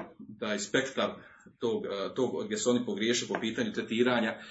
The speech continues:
tekfir mesela. Šta je karakteristično za njih, vezano za politiku? Što oni smatraju da je bavljenje politikom u postojećim okolnostima, ulazak u parlament, formiranje stranaka, da je to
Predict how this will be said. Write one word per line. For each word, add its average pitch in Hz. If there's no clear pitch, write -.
tekfir 123
mesela. 120
Šta 175
je 151
karakteristično 135
za 107
njih, 143
vezano 123
za 110
politiku? 156
Što -
oni 175
smatraju 175
da 123
je 120
bavljenje 135
politikom 123
u 113
postojećim 127
okolnostima, 120
ulazak 123
u 107
parlament, 123
formiranje 123
stranaka, 147
da 143
je 143
to 135